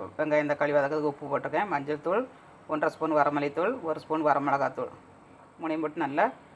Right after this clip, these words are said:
ஃப்ரை பண்ணிவிட்டு நெத்திலி கருவாடை போட்டு கொஞ்சம் ஃப்ரை பண்ணணுங்க. ஃப்ரை பண்ணிவிட்டு நம்ம அப்புறமாட்டு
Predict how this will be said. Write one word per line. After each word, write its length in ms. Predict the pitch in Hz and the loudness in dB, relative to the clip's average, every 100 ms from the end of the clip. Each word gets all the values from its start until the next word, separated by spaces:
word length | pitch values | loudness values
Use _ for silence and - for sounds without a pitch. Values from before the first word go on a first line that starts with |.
| - - - | -20 -20 -10
ஃப்ரை 140 | 175 170 156 | -4 -2 -2
பண்ணிவிட்டு 280 | 143 175 254 370 - - | -4 -2 -4 -4 -14 -8
நெத்திலி 240 | 160 156 151 | -6 0 4
கருவாடை 240 | 147 143 | 4 4
போட்டு 160 | 147 156 170 | 0 -2 -2
கொஞ்சம் 240 | 139 160 | -2 -4
ஃப்ரை 160 | 143 135 | -2 -4
பண்ணணுங்க. 340 | 131 131 123 113 - - - | -4 -6 -6 -8 -10 -20 -8
ஃப்ரை 160 | 156 151 | -2 -2
பண்ணிவிட்டு 320 | 151 143 185 | -2 -4 -6
நம்ம 120 | 180 151 | 0 0
அப்புறமாட்டு 420 | 151 143 147 202 | 0 -2 -2 -2